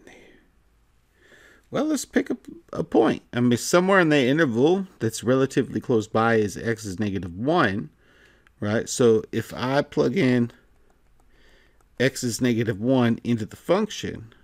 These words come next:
then my function at negative one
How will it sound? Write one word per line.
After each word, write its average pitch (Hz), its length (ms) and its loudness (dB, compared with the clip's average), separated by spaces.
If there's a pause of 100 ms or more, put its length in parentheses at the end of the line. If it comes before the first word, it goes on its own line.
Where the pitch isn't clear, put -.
(1080)
then 117 120 2
my 110 120 0
function 135 800 2 (1900)
at 117 260 2
negative 107 420 -2
one 156 540 4